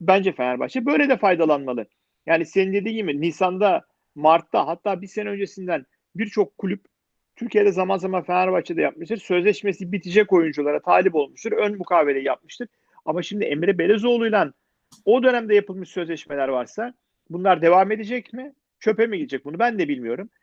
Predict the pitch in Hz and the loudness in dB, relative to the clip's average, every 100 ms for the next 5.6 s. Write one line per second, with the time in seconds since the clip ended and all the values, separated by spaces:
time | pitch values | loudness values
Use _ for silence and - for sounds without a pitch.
0 | _ 147 190 196 - 190 185 185 185 180 | _ -4 -2 -2 -4 -4 -2 0 0 0
1 | 190 202 208 185 160 151 165 165 170 165 | -4 -6 -2 0 -2 -2 -4 -2 2 2
2 | 156 156 156 - 165 165 160 156 165 147 | 2 0 -4 -6 -8 -6 -6 -6 -6 -4
3 | 123 165 _ _ 143 151 170 165 123 117 | -6 -8 _ _ 0 4 6 4 -4 -10
4 | 113 107 202 220 _ _ - _ - 156 | -14 -10 -10 -10 _ _ -20 _ -10 -8
5 | 143 135 127 127 127 127 | -6 -8 -8 -10 -10 -10